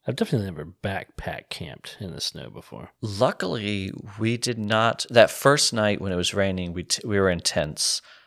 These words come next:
Speaker 2: But the next couple of nights, it was all shelters on the A T. I don't think we had to throw a tent up for the rest
Speaker 1: Okay.
Speaker 2: of us. So it made it a little easier.
Speaker 1: Yeah.
Speaker 2: Um, you still get a little bit of snow kinda blowing into it 'cause they're three-wall shelters. But, yeah, could have been worse.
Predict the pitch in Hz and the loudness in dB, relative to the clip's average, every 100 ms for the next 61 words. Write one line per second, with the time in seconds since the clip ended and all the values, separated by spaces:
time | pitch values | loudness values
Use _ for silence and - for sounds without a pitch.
0 | _ _ _ - 92 87 - 95 90 85 | _ _ _ 4 6 4 0 -4 -2 -2
1 | 85 92 101 - - 95 90 85 80 80 | -4 -4 -2 -2 0 0 0 -2 -2 -2
2 | 78 80 - 90 87 85 85 80 - _ | -4 -4 2 4 4 4 2 0 -6 _
3 | - 92 - 73 156 76 71 - - - | 4 4 4 -2 -4 -6 -10 -10 -12 -12
4 | - - 87 90 95 - 90 - - 98 | -18 -2 0 0 -2 -8 -8 -8 -16 -12
5 | 90 101 - _ _ _ - 87 76 - | -10 -10 -12 _ _ _ -6 -4 -4 -4
6 | 69 64 - - - 98 139 - 92 - | -6 -8 -10 -10 -2 2 2 0 -4 0
7 | 110 110 131 127 117 107 95 95 101 101 | 2 6 6 6 4 4 0 -2 0 0
8 | 101 - - 113 101 90 _ - 80 76 | 0 -4 -8 -2 -2 -4 _ 0 2 2
9 | - - - - 120 101 92 90 80 78 | -4 -10 -4 6 6 8 6 4 2 0
10 | - 82 73 78 73 73 73 73 73 - | 0 0 0 0 -2 -2 -2 -2 -6 -6
11 | 64 - 82 76 - 82 67 67 85 80 | -8 -6 -8 -6 -6 -2 -2 0 0 0
12 | - 64 - 60 - - _ _ - - | -2 -8 -6 -8 -10 -20 _ _ -6 -6
13 | - - _ _ - 104 98 80 55 - | -8 -18 _ _ 0 0 0 -2 -2 -2
14 | - | -4